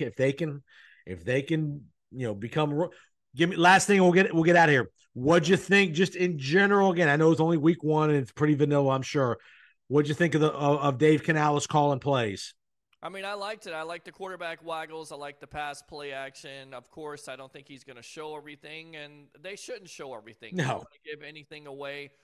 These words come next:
Speaker 2: You wanna be ready for week one versus Minnesota. So, uh, there's some good things there. Of course, you know, I didn't understand the first three calls, but like you said, they were trying to make a statement. Statement wasn't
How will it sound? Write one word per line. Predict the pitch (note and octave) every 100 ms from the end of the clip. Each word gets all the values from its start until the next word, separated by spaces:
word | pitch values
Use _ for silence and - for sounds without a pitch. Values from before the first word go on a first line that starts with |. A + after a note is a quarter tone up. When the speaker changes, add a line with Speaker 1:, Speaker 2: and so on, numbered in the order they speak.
| _
Speaker 2:
You | -
wanna | D#3 D#3+
be | D3+ D3
ready | C3+ C3+ C3+
for | D3
week | C3 C3 C#3 -
one | C3+ B2+
versus | B2 B2+ - B2
Minnesota. | A#2+ A#2+ A#2+ C#3 D3 D3
So, | C#3+ D#3 C#3 C3+ C3 _ _ _ _ _
uh, | C3 B2
there's | C3+ D#3 C#3+
some | E3+ E3
good | D#3+ E3 -
things | D#3+ E3 D#3 C#3
there. | D#3 D#3+ D#3 D#3
Of | B2 C3
course, | - D3 C#3+ C#3+
you | C#3+
know, | C3
I | C3
didn't | C#3+ C#3
understand | C#3 C3 - - C#3+ C#3
the | B2+
first | - C#3 C#3 -
three | C#3 C3+
calls, | - D3 D3 D3
but | C#3
like | A2 B2+ -
you | D3+
said, | C#3+ D3 C3+
they | B2+
were | A#2
trying | - C3+
to | C3+
make | C3+ B2
a |
statement. | - - F#3 F3+ F#3 E3+ _ _ _ _ _
Statement | - F3+ F3+ F3+ D#3+
wasn't | D#3+ D#3 D3